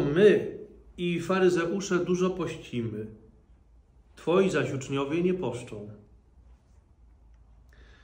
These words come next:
Jezus im rzekł: „Czy goście weselni mogą się smucić, dopóki pan młody jest z nimi? Lecz przyjdzie czas, kiedy zabiorą im pana młodego,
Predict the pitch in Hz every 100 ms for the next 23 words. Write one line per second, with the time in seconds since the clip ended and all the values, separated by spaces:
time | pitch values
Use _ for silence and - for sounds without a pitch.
0 | - - - - 147 143 143 143 123 117
1 | 151 - - - - - _ _ _ -
2 | - - - _ _ - - 143 123 214
3 | - 202 151 143 - 190 190 185 170 143
4 | 185 185 180 - 160 - 156 180 240 -
5 | 113 113 - - 135 151 151 170 156 175
6 | 180 175 156 170 196 175 160 143 - 175
7 | 151 113 107 113 - - - _ - _
8 | _ - _ - - - _ - - -
9 | _ _ _ - 117 - - 247 208 151
10 | - 147 151 - - 139 135 147 135 180
11 | 170 117 113 113 139 143 147 143 143 156
12 | 117